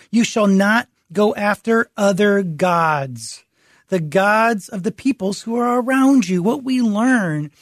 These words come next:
is worship is all about acknowledging who God is, the one true God. I mean, think about what's captured in the Gospels.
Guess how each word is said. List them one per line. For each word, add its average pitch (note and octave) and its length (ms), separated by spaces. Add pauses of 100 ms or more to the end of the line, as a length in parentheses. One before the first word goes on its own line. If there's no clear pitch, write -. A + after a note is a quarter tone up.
(260)
is F#3 180
worship A#3 480
is G3 240
all A3+ 240
about A3+ 300
acknowledging F#3 920 (220)
who A3 240
God F3+ 300
is, D#3 340
the F3 380
one E3+ 600
true E3+ 440
God. D#3+ 340
I G3 40
mean, A#3 160
think - 220
about G#3 340 (380)
what's G#3+ 220
captured F#3+ 460
in F3 120
the E3+ 80
Gospels. E3 800